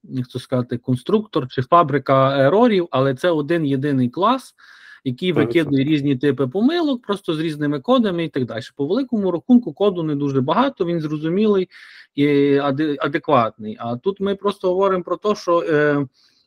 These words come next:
Speaker 1: різні типи помилок ми засовуємо, плодимо просто багато класів, а потім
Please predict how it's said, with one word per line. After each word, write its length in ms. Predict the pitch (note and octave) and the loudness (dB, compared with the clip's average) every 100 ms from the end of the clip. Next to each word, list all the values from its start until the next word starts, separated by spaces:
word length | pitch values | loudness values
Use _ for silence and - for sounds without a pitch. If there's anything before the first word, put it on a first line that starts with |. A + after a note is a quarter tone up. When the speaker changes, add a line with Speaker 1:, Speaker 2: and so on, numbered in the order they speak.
| - _ - | -20 _ -4
Speaker 1:
різні 400 | E3+ F3 E3+ C#3+ | -2 0 -2 2
типи 340 | F3+ E3 D#3 | 2 2 -2
помилок 600 | D3 E3+ B3+ C4+ A3 G#3 | -2 0 4 4 4 2
ми 120 | E3+ | -2
засовуємо, 720 | D3 D#3 - B3+ A3 F#3 E3+ - | 0 -2 2 2 4 2 0 -2
плодимо 560 | F3+ E3+ D3+ D3 C#3+ B2+ | 0 0 0 -2 -2 -2
просто 340 | D#3 C3+ D3 | -4 -2 -4
багато 380 | C#3+ D3+ D3 C#3 | 0 0 -2 -4
класів, 440 | G#3+ C4+ B3 G3 | 0 0 2 2
а 60 | E3 | 2
потім 340 | F3 E3+ D3+ | 0 -2 -4